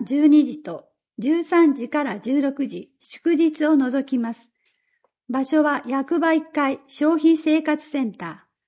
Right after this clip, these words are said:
ー。電話内線三百三十四。月曜から木曜、小川町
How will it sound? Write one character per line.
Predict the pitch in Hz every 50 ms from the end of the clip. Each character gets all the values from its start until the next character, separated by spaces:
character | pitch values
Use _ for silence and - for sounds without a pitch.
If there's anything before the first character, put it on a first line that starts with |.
| _ _ _ 262
ー。 |
電 | 240 302 311 311 311 294
話 | 294 294 269
内 | 254 254 294 330 330
線 | 311 - 302 285 277 269 - - _ - - _
三 | - 330 339 339 302
百 | 262 247 220 - 208
三 | 208 - 294 320 320 262 233
十 | - 196 190 185
四。 | 208 226 214 190 - - _ _ _ _ _ _ _ _ _ _ _ _ _ _ _ _ _ _ _ _ _ _ _ _ _ _ -
月 | 247 294 311 302 - 339
曜 | 370 370 370 359
か | 359 330
ら | 320 320 311
木 | 269 277 277 269 277 302 294
曜、 | 311 247 190 151 - - _ _ _ _ _ _
小 | - 302
川 | 294 339 339 339 311
町 | 269 247 240 - - - 180 180 -